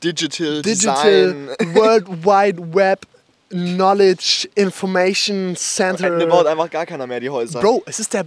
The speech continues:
Speaker 2: also ohne Witz, was, wen wollen die denn managen? So, soll, auf einmal gibt's dann Manager für Manager und Marketingleute, die Marketingfirmen vermarkten. Also es ist so, die wichtigen Berufe, die werden in unserer Gesellschaft nicht mehr gewertschätzt, wie sie mal wurden.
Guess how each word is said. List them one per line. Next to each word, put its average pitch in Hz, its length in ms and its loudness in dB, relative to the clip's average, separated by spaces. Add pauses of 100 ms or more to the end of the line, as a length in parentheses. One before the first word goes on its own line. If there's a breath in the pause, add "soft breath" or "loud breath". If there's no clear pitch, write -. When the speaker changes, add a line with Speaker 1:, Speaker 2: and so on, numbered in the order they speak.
Speaker 2:
also 165 220 -12 (100)
ohne 254 220 0
Witz, - 260 -8 (220 soft breath)
was, 196 260 -2
wen 247 180 0
wollen 233 140 -2
die 214 80 -6
denn 175 180 -4
managen? 180 480 -2
So, 156 100 -4 (400)
soll, 185 360 0
auf 175 160 -4
einmal 214 200 2
gibt's 208 160 -6
dann 185 140 -2
Manager 214 360 2
für 185 120 -8
Manager 180 640 0
und 180 240 -8 (140)
Marketingleute, 190 880 0
die 175 200 -8
Marketingfirmen 185 880 -2
vermarkten. 175 760 -6 (500 soft breath)
Also 214 340 0
es 226 120 2
ist 233 100 -2
so, 190 240 4 (600 loud breath)
die 170 280 -6
wichtigen 254 360 -2
Berufe, - 460 -10 (200 soft breath)
die 156 100 -8
werden 233 220 2
in 214 100 -2
unserer 202 200 -2
Gesellschaft 185 440 -4
nicht 208 180 -8
mehr 196 100 -6
gewertschätzt, 180 800 -4
wie 180 100 -10
sie 185 120 -8
mal 156 240 -4
wurden. 220 300 -4